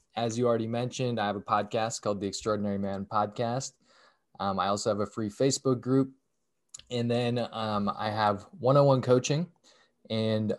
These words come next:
I also run a virtual mastermind called the Brotherhood of Extraordinary Men. And yeah, it's just a passion of mine. I really, I really love seeing men thrive in not only their business, but also their,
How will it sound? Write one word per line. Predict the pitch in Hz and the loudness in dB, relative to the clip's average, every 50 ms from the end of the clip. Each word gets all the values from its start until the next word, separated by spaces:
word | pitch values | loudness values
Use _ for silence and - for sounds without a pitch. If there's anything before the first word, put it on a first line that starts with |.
| - - | -2 0
I | 110 | 0
also | 107 110 110 - 123 113 | 0 0 2 2 2 2
run | 107 107 104 104 107 | 2 2 2 2 2
a | 104 104 | 0 0
virtual | 98 98 104 104 104 - 104 101 | 0 0 0 0 0 -2 -2 0
mastermind | 98 101 101 101 - - 117 117 117 120 120 - | 0 2 2 0 0 0 0 0 0 0 0 0
called | 113 107 101 | -2 -2 -2
the | 98 | 0
Brotherhood | - 104 101 101 101 101 104 104 | 0 2 2 4 4 2 2 0
of | 95 | 0
Extraordinary | 98 - - - 107 101 104 101 101 101 98 | -2 -4 -2 0 2 2 2 2 2 0 0
Men. | 95 98 110 127 147 139 - _ - - - - _ _ _ _ _ _ | 0 0 0 0 -2 -4 -8 _ -20 -20 -20 -20 _ _ _ _ _ _
And | - 110 110 110 107 | -4 0 0 2 4
yeah, | 131 160 160 | 4 6 6
it's | - - | 4 4
just | - 131 113 - | 2 -2 0 0
a | 131 | 0
passion | - - 110 113 127 - - 120 | 2 4 4 4 4 4 2 2
of | 107 | 4
mine. | 104 101 101 98 | 4 4 2 2
I | 92 | 0
really, | 101 104 107 113 120 117 113 117 110 107 107 110 - _ _ - | 0 0 2 2 2 4 4 4 4 2 2 -2 -6 _ _ 2
I | 110 | 2
really | 110 117 120 117 117 117 113 | 4 4 4 4 4 4 4
love | 107 101 101 107 107 113 117 120 120 117 110 110 - | 2 2 2 4 6 6 6 6 4 2 -2 -4 -4
seeing | - - 127 120 117 117 113 | -2 0 0 0 2 2 2
men | 113 113 113 117 110 104 | 2 2 0 0 -4 -6
thrive | - - 107 104 110 113 113 113 110 | -4 0 2 2 4 4 2 2 0
in | 107 90 104 110 107 107 104 101 101 - | -2 -4 -4 -2 -2 -2 -2 -4 -4 -4
not | 120 120 131 | 0 2 4
only | 127 135 135 | 6 6 6
their | 127 123 | 4 4
business, | 107 113 117 113 117 127 127 123 | 2 2 2 2 2 2 0 0
but | - - 101 98 | 2 0 2 4
also | 95 101 110 110 - 123 113 107 104 | 4 2 2 2 2 2 2 2 2
their, | 95 98 101 101 | 2 0 -2 -2